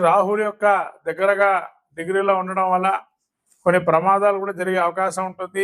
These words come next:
ముఖ్యంగా న్యూరాలజీకి సంబంధించి, నరాలకు సంబంధించి ఇబ్బందులు వస్తాయి. లేదా సర్జరీకి వెళ్ళే అవకాశం ఉంటుంది. లేదా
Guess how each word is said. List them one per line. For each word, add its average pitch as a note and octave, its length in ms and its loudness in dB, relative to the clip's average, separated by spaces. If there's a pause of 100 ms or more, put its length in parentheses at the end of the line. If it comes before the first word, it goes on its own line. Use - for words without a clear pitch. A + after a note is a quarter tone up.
(140)
ముఖ్యంగా G3+ 420 -2
న్యూరాలజీకి G3+ 640 0
సంబంధించి, G3 600 -6 (760)
నరాలకు G3+ 580 2
సంబంధించి G3+ 380 -2
ఇబ్బందులు F#3+ 340 -4
వస్తాయి. F3+ 400 0 (460)
లేదా F3 180 2
సర్జరీకి F#3+ 600 -2
వెళ్ళే G3+ 140 4
అవకాశం F#3+ 460 -2
ఉంటుంది. F#3 420 -2 (460)
లేదా F3 140 4